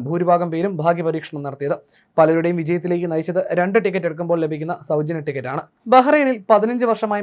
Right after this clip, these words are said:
മെക്കാനിക്കൽ ഫിറ്ററായ പ്രശാന്തിനെ സൗജന്യ ടിക്കറ്റാണ് വിജയത്തിലേക്ക് എത്തിച്ചത്. പത്തംഗ സംഘത്തോടൊപ്പമാണ് ഇദ്ദേഹം ടിക്കറ്റ് എടുത്തത്. ഷാർജയിൽ പതിനെട്ട് വർഷമായി ഡ്രൈവറായി ജോലി ചെയ്യുന്ന കമലാസനൻ,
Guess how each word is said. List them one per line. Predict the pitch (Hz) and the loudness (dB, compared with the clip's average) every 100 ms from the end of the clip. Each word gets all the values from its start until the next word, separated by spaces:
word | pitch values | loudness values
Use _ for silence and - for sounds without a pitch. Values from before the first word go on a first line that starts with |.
| 185 | -4
മെക്കാനിക്കൽ | 175 202 208 202 196 | -4 -4 -2 -4 -6
ഫിറ്ററായ | 175 180 180 175 | -2 0 0 -2
പ്രശാന്തിനെ | 170 180 170 175 180 | -4 -4 -4 -4 -2
സൗജന്യ | 165 165 185 170 | -2 -2 -4 -6
ടിക്കറ്റാണ് | 175 165 160 147 | -6 -6 -6 -6
വിജയത്തിലേക്ക് | 147 151 156 139 | -8 -6 -6 -8
എത്തിച്ചത്. | 127 131 127 _ _ _ | -12 -14 -14 _ _ _
പത്തംഗ | 175 180 175 180 | -2 0 -2 -2
സംഘത്തോടൊപ്പമാണ് | 170 165 170 160 156 135 131 | -2 0 0 -2 -4 -6 -4
ഇദ്ദേഹം | 143 156 | -6 -6
ടിക്കറ്റ് | 147 143 131 | -8 -8 -8
എടുത്തത്. | 113 151 - _ _ - | -8 -10 -10 _ _ 6
ഷാർജയിൽ | 208 208 214 214 | 6 8 4 2
പതിനെട്ട് | 190 190 196 196 | 0 -2 -2 -2
വർഷമായി | 190 185 180 151 | -2 -4 -4 -2
ഡ്രൈവറായി | 160 175 180 160 | -2 0 0 0
ജോലി | 160 160 151 | -2 -4 -4
ചെയ്യുന്ന | 151 151 | -6 -4
കമലാസനൻ, | 151 151 151 147 170 | -2 -2 -2 -4 -8